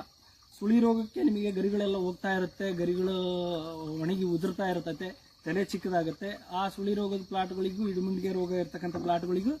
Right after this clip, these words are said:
ಇದನ್ನು ನಾವು ರೆಗ್ಯುಲರ್ ವರ್ಷದಲ್ಲಿ ಎರಡು ಬಾರಿ ಸ್ಪ್ರೇ ಮಾಡೋದ್ರಿಂದ, ಆ, ಅಡಿಕೆ ಪ್ಲಾಟ್‌ನಲ್ಲಿ ನಿಧಾನವಾಗಿ ಕ್ಯೂರಿಂಗ್ ಕ-, ಕಾಣುತ್ತೆ. ನಿಮಗೆ ಅಡಿಕೆ ಪ್ಲಾಟ್‌ನೊಳಗೆ ಪ್ರತಿ ವರ್ಷ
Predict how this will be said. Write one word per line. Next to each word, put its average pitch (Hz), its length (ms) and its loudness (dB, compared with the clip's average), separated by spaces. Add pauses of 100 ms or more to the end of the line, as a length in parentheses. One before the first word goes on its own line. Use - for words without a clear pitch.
(400)
ಇದನ್ನು 196 260 0
ನಾವು 196 380 0 (220)
ರೆಗ್ಯುಲರ್ 185 600 2
ವರ್ಷದಲ್ಲಿ 214 640 -2 (240)
ಎರಡು 185 260 0
ಬಾರಿ 180 400 0
ಸ್ಪ್ರೇ 185 180 -4
ಮಾಡೋದ್ರಿಂದ, 170 540 0 (680)
ಆ, 170 400 -4
ಅಡಿಕೆ 180 300 -4 (460)
ಪ್ಲಾಟ್‌ನಲ್ಲಿ 185 540 -2
ನಿಧಾನವಾಗಿ 190 560 0
ಕ್ಯೂರಿಂಗ್ 185 380 0
ಕ-, 151 480 -6
ಕಾಣುತ್ತೆ. 165 320 -4
ನಿಮಗೆ 185 260 -2 (680)
ಅಡಿಕೆ 170 280 -2
ಪ್ಲಾಟ್‌ನೊಳಗೆ 202 680 0 (520)
ಪ್ರತಿ 175 300 0
ವರ್ಷ 208 260 0